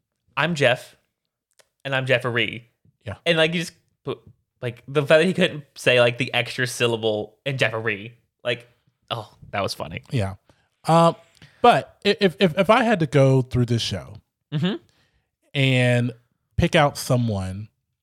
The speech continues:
Speaker 2: that I thought was, like, a Bae of the Week, someone who honestly stuck with me,
Speaker 1: Yeah.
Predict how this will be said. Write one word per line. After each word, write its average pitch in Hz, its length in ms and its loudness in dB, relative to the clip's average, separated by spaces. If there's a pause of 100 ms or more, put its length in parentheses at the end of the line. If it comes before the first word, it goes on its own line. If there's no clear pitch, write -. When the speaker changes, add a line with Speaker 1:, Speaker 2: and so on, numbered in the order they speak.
(720)
Speaker 2:
that - 160 0
I 135 160 4
thought 123 260 4
was, 117 280 0
like, 104 360 -2 (1040)
a 131 180 2 (200)
Bae 131 400 4
of - 180 0
the 123 100 -2
Week, 113 280 -2
someone 143 300 -2
who 135 180 0 (160)
honestly 120 480 2
stuck - 460 -8
with 139 180 0
me, 165 380 -2
Speaker 1:
Yeah. 113 260 0